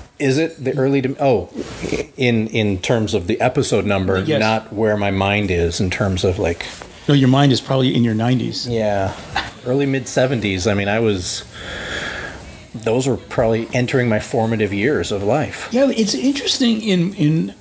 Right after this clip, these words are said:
Speaker 2: what might have been changing, altering our minds in the mid seventies to what our mind will be like when we're in our seventies.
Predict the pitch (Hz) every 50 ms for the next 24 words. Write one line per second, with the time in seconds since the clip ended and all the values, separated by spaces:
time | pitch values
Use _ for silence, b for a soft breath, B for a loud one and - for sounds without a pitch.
0 | - - - 147 147 202 - 156 156 202 214 220 226 185 180 160 156 - - 170
1 | 185 196 185 151 190 180 180 185 - - - - - 170 220 - - 233 196 185
2 | 170 170 160 156 156 165 175 180 180 185 151 139 190 202 160 156 151 147 147 147
3 | 139 - - 160 156 143 156 139 143 143 143 143 - - 151 151 147 - 156 147
4 | 165 165 156 147 143 147 151 151 156 127 175 165 156 147 143 143 147 143 147 147
5 | 151 220 220 185 165 135 139 - - 175 202 180 147 113 - - - - - -
6 | -